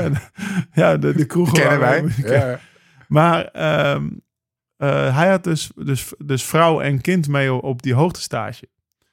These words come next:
Speaker 2: En dat, eh, dat wa-, dat scheelde voor hem, eh, ja, zoveel. Het was een
Speaker 1: Ja.
Speaker 2: soort, eh,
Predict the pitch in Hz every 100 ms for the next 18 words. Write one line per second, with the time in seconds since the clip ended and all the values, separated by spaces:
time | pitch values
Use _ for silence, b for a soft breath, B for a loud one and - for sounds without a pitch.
0 | _ - 135 139 143 143 139 143 147 143
1 | 147 135 - 160 151 123 139 143 139 131
2 | - - - 147 120 - - - _ _
3 | _ _ - 147 135 151 151 123 - 127
4 | 123 98 135 - - -